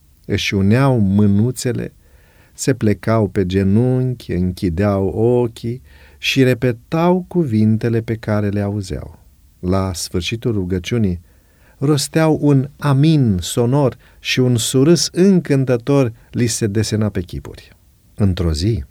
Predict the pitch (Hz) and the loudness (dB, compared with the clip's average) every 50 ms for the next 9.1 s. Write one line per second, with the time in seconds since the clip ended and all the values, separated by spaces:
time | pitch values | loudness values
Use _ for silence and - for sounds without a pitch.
0 | _ _ _ _ _ _ _ _ _ _ - - 104 117 139 139 - - 127 123 | _ _ _ _ _ _ _ _ _ _ -4 0 2 2 2 2 0 0 -2 0
1 | 120 110 101 87 90 87 80 92 98 107 101 90 98 92 87 92 90 82 85 90 | 0 0 2 2 2 2 2 2 2 2 2 0 -2 -4 -2 -2 -2 0 0 0
2 | 90 98 98 - 87 85 85 90 92 90 - - - 80 76 69 - _ _ _ | 0 0 0 -2 -2 0 0 -2 -2 -4 -6 -8 -10 -10 -10 -10 -12 _ _ _
3 | _ _ _ _ _ _ _ _ - 107 - - 131 123 - - - - - - | _ _ _ _ _ _ _ _ -4 -2 0 0 -2 -2 -2 -6 -10 -16 -16 -6
4 | - 110 98 - 120 117 110 101 - - 107 90 92 98 98 98 104 95 90 113 | -4 -4 -2 0 0 0 0 -2 -2 -2 -2 -2 0 0 0 0 0 -2 0 -2
5 | 127 123 117 107 92 92 92 95 95 90 92 107 107 98 98 107 104 - 135 135 | -2 0 -2 -2 -2 -2 -2 -2 0 0 0 0 0 0 0 0 0 0 0 -2
6 | 131 - - 131 131 131 131 120 - - 120 113 113 95 95 107 117 110 104 - | -2 -2 -2 0 2 2 0 -2 -2 -2 0 0 2 2 2 2 2 2 0 -2
7 | - 117 107 - 113 117 110 107 104 95 104 101 - - - 139 120 113 - - | -4 -4 -4 -2 0 2 2 2 2 2 0 -2 -2 -4 -4 -4 -4 -6 -8 -14
8 | - - _ - 85 78 82 85 85 87 85 85 - - 87 87 98 78 76 - | -20 -18 _ -10 -6 -4 -2 0 0 0 -2 -2 -4 -6 -6 -4 -4 -6 -6 -8
9 | - - | -14 -20